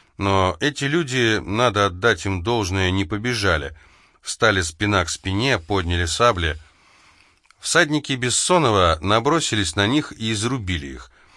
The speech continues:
Потом они в обход Нестерова пошли к времянке, где разгорелся нешуточный бой.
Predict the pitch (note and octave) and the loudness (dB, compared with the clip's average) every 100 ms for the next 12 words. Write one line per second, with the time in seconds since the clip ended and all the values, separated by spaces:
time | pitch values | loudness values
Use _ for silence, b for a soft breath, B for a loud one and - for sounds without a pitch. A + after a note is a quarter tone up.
0 | b b F#2 F#2 F3+ G3 - G#2 G#2+ G2 | b b -4 0 2 2 2 0 0 2
1 | G#2+ - - A#2+ - G#2+ E3 - G#2+ F#2 | 0 0 -2 -2 0 -2 -2 -2 -2 2
2 | E2 D2+ B B B _ G2+ F#2 C3 D#3 | 2 0 B B B _ 0 2 0 -4
3 | - G#2+ D3 D3+ G2 D#2+ F2 D2+ F#2 F2 | -2 0 2 2 2 0 -6 -4 0 0
4 | D#2+ F#2 G2 B2+ - G2+ G2 F#2 A#2 E2+ | 0 0 0 0 0 -2 0 0 -4 -4
5 | F2+ - A2 G#2 E2+ B1+ | -6 -2 -2 0 -4 -4